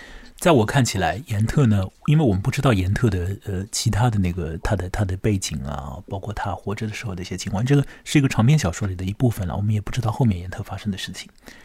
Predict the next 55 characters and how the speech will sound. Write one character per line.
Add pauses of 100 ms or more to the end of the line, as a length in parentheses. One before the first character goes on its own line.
(120)
但
就
我
来
看
呢， (100)
我
个
人
的
感
觉，
我
是
觉
得
这
个
女
人
是
懂， (380)
比
较
懂
得 (420)
那
些 (220)
秘
密
的 (500)
一
些 (200)
操
作
的
办
法
的。 (1160)
就
是
你
可
以
讲
是
巫
术，
或
者
可
以
讲
是
和，